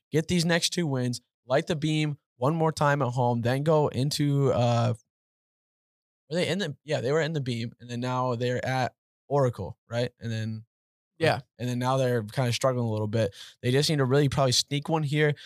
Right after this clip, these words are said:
Speaker 1: against the Warriors, try to get one away, and then when they come back, light the beam and be able to take it four one. But that's gonna be a tall task, seeing that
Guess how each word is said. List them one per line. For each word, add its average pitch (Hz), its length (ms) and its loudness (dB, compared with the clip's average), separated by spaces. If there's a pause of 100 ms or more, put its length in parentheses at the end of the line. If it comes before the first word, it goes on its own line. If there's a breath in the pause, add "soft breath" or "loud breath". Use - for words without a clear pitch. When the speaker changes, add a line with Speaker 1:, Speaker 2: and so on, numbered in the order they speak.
(120)
Speaker 1:
against 135 300 2
the 143 60 -4
Warriors, 131 300 2
try 127 180 0
to 127 60 0
get 117 180 -2
one 131 220 2
away, 127 380 4 (220 loud breath)
and 120 120 0
then 123 140 2
when 127 100 0
they 117 80 0
come 127 200 -4
back, 123 280 0
light 123 160 -2
the 127 80 -6
beam 120 340 -2 (240 soft breath)
and 117 80 -6
be 120 80 0
able 117 140 0
to 120 120 0
take 120 120 0
it 120 100 -6
four 123 260 -2
one. 120 280 -4
But 110 140 -6
that's 127 160 0
gonna 175 140 0
be 160 80 2
a 143 60 2
tall 143 240 2
task, 135 380 2
seeing 123 220 -2
that 120 200 0